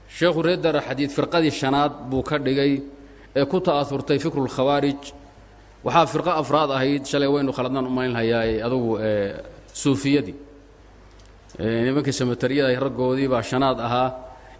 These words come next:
Idan wixii ka horreeyey marka un saddexaad iyo marka labaad bay noqonayeen iyo koobaad. Reer Daaru Xadiid sheekhu markuu ka hadlahayay, ee, ayagu gooni buu u weeraray oo weerar wuxuu ku qaaday xertii, weerar ba'an buu ku qaaday. Anigana gooni buu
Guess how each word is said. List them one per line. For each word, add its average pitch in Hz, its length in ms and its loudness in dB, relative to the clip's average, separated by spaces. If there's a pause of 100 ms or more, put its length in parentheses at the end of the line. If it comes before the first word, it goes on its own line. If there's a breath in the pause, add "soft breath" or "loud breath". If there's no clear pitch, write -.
Idan 160 220 4
wixii 139 440 0
ka 156 100 -2
horreeyey 127 380 0
marka 131 260 -4
un 117 100 -4
saddexaad 117 460 -4
iyo 110 120 -2
marka 113 260 -2
labaad 110 400 0
bay 113 100 0
noqonayeen 110 480 -2
iyo 110 140 -2
koobaad. 107 320 -4 (1700 loud breath)
Reer 180 140 6
Daaru 175 180 0
Xadiid 143 260 -6
sheekhu 165 140 0
markuu 175 180 -2
ka 185 80 0
hadlahayay, 147 580 0 (360)
ee, 131 640 0
ayagu 165 340 4
gooni 156 260 2
buu 151 180 0
u 135 100 -2
weeraray 110 460 -2 (440)
oo 120 140 0
weerar 139 220 2
wuxuu 123 180 -4
ku 147 100 -2
qaaday 120 320 0
xertii, 127 440 -4
weerar 127 300 2
ba'an 120 260 -2
buu 117 100 -4
ku 120 140 -8
qaaday. 92 300 -8 (1600 loud breath)
Anigana 175 420 4
gooni 160 300 2
buu 151 120 0